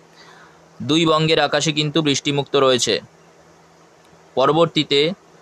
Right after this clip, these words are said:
সকাল ছটা, বৃহস্পতিবার সকাল ছটায়ও কিন্তু আমরা সিলেট,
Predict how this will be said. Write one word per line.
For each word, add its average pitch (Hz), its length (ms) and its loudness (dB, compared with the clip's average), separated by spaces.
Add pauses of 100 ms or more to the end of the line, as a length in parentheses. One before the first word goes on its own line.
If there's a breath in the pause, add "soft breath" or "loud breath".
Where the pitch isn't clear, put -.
(140)
সকাল 156 360 0
ছটা, 156 300 0
বৃহস্পতিবার 160 760 0
সকাল 156 260 0
ছটায়ও 156 380 0
কিন্তু 160 300 -2
আমরা 151 220 0
সিলেট, 170 440 0